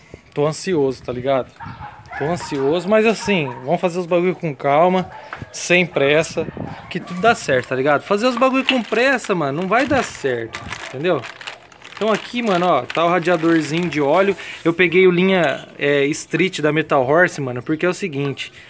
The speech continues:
No meu caso aqui, como é um carro de rua, então eu peguei o Street, que é menorzinho, tá ligado? Tinha o outro maior, só que daí ia ficar muito, ia ocupar muito espaço ali.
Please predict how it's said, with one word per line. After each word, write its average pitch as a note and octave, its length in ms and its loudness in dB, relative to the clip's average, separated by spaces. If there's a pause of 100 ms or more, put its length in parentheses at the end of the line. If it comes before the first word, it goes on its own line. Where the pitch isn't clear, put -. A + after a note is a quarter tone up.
(400)
No D#3 100 -2
meu A3 180 4
caso E3+ 360 2
aqui, E3 160 -8
como G#3+ 360 -4
é F#3 120 2
um E3 100 -4
carro D3+ 260 -4
de B2+ 140 -14
rua, E3+ 340 -6
então D#3+ 280 -6
eu F#3 80 -10
peguei F#3 220 -6
o G#3 40 -8
Street, F3 380 -12
que - 80 -6
é F#3+ 80 -4 (180)
menorzinho, F3 640 -4
tá D3+ 100 -6
ligado? C#3+ 380 0 (560)
Tinha B3+ 300 -2
o B3 60 0
outro G#3+ 260 0
maior, E3 440 2
só E3+ 140 -4
que F3 100 -12
daí F#3 180 -2
ia G#3 100 -2
ficar G#3+ 220 -2
muito, G3+ 640 -4
ia D#3+ 80 0
ocupar F3+ 240 0
muito F#3 160 -4
espaço - 420 0
ali. D3+ 240 -4